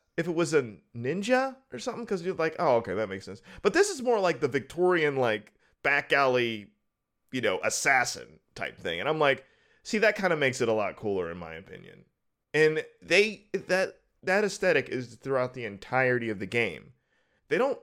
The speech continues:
really break from that. And I appreciate that. And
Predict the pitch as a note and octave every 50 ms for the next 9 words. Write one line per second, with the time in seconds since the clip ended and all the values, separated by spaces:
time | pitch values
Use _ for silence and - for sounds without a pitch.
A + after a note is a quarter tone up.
0 | - D#3 G3+ G#3 F#3+ E3+ B2 - _ - - C#3+ D3 D3+ D3 - - - F#2+ F2+
1 | E2+ D2 A1+ G1+ G1+ - - _ _ _ _ _ _ _ _ _ - - D3+ F3
2 | G3 G#3 F#3+ G3 - - - A3 G#3 G3+ - - - A2+ F2+ D#2 - - - G1+
3 | G1+ G1+ - _ _ _ _ _ _ _ _ _ - - D3 D3+ D3+ D3+ D3+ D3
4 | C#3+ C3+